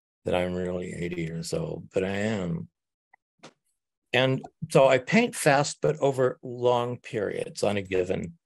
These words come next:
on a given painting, over very long periods. And I have them out, and they te-, they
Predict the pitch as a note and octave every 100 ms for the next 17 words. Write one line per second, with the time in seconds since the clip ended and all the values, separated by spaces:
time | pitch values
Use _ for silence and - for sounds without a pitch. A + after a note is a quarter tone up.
0 | _ _ _ _ _ _ _ - F#2+ F#2
1 | F2+ - - - D#2+ - - G2+ G2 G#2
2 | G2+ G#2 F#2+ F#2+ F#2 F2+ E2 G2+ - -
3 | - B2 A#2+ A#2 B2+ C3+ G#2 E2+ G2 -
4 | A#2 A2 A#2 - - A#2+ A2